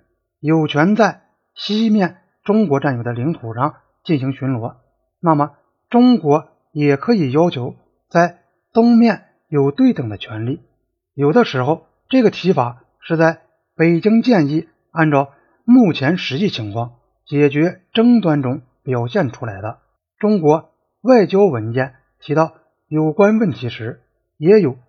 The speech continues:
同样的含义。例如，在一九五九年十二月二十六日，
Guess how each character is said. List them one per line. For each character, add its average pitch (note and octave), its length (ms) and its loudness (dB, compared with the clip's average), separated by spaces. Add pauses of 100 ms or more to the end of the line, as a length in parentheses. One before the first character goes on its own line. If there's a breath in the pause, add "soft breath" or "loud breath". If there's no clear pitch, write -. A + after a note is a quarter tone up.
同 C#3 300 -6
样 D#3+ 160 -4
的 G#2 80 -10
含 G#2 260 -14
义。 A2 140 -14 (320)
例 E3 120 -2
如， C3+ 280 -2 (360)
在 D#3+ 240 0
一 F#3 200 -6
九 D#3+ 120 -2
五 B2 220 -6
九 A2+ 220 -6
年 G2 260 -14 (380)
十 D3+ 200 -4
二 F#3+ 200 4
月 C#3 220 -2 (260)
二 F3+ 160 2
十 D3+ 80 -6
六 F3+ 240 0
日， A#2+ 220 -10